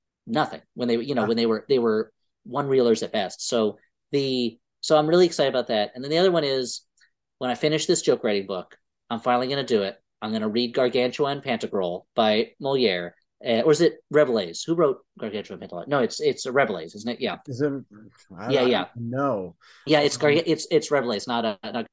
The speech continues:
Speaker 1: not Moliere. Sorry, I got my French writers mixed up.
Speaker 2: Yes.
Speaker 1: It's this book that, like, I've been reading about it for years. It's five hundred years old. It's a thousand pages long. It's, like, all jokes about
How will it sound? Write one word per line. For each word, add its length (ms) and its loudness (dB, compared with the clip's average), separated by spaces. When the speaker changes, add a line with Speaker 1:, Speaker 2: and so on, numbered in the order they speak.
Speaker 1:
not 300 -2
Moliere. 220 0
Sorry, 240 -2
I 60 -4
got 140 4
my 80 2
French 500 -2
writers 340 2
mixed 180 -2
up. 140 2
Speaker 2:
Yes. 80 -14
Speaker 1:
It's 160 0
this 140 -8
book 220 4
that, 140 2
like, 320 0
I've 140 -6
been 80 -2
reading 260 4
about 220 4
it 140 -2
for 100 4
years. 720 0
It's 160 -6
five 320 4
hundred 300 -2
years 260 0
old. 420 0
It's 140 -4
a 60 0
thousand 460 2
pages 440 0
long. 420 0
It's, 180 -2
like, 320 0
all 240 6
jokes 380 2
about 340 2